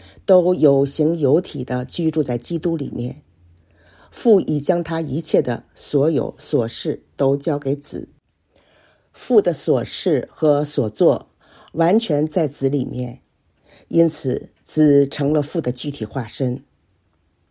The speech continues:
在子里得了荣耀。按约翰十三章三十一节，主耶稣说：“如今人子得了荣耀，神在人子身上也得了荣耀。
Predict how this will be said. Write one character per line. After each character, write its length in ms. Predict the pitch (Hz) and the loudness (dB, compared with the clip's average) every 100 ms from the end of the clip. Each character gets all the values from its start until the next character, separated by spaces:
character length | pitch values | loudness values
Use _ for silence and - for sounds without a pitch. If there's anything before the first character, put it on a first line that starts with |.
| _ _ _ _ _ _ _ _ - | _ _ _ _ _ _ _ _ -2
在 280 | - 180 | 4 4
子 300 | 147 - 143 | 4 0 0
里 240 | 160 135 - - | 2 0 -4 -2
得 140 | 131 | 0
了 100 | 147 | 2
荣 260 | 131 113 127 | 0 -2 -2
耀。 240 | 147 131 - _ _ _ _ _ _ _ _ _ _ - - _ | -2 -2 -10 _ _ _ _ _ _ _ _ _ _ -20 -20 _
按 280 | - 175 170 | 0 2 4
约 100 | 202 | 4
翰 160 | 208 170 | 4 0
十 200 | - 156 | -4 -2
三 240 | 180 175 | 0 0
章 260 | 175 156 160 | 0 0 0
三 220 | - 180 | 0 -2
十 120 | 165 | -2
一 160 | 156 202 | -2 -2
节， 300 | - - - _ _ | -4 -6 -8 _ _
主 200 | - 135 | -4 0
耶 120 | 131 143 | 2 2
稣 200 | 143 147 | 0 -4
说 400 | - 127 127 - _ _ _ _ _ _ _ | -4 -4 -6 -10 _ _ _ _ _ _ _
：“如 220 | 160 190 | 4 4
今 340 | 214 226 220 208 | 6 6 6 6
人 260 | 151 156 | 4 4
子 300 | 208 - 120 | 0 -2 -2
得 220 | 110 123 | 0 2
了 100 | 135 | 2
荣 260 | 143 113 113 | 2 -2 -4
耀， 280 | 131 - - _ _ _ _ _ _ _ _ | -4 -4 -10 _ _ _ _ _ _ _ _
神 340 | - - 165 | -4 2 4
在 160 | 208 202 | 4 2
人 220 | 147 139 | 4 0
子 160 | 180 104 | 0 -4
身 220 | - 147 | -2 -2
上 340 | 139 135 113 - | -2 -6 -6 0
也 200 | 139 117 | 2 2
得 220 | - 123 | 2 0
了 100 | 147 | 0
荣 260 | 120 104 101 | -2 -4 -4
耀。 280 | 123 - | -6 -6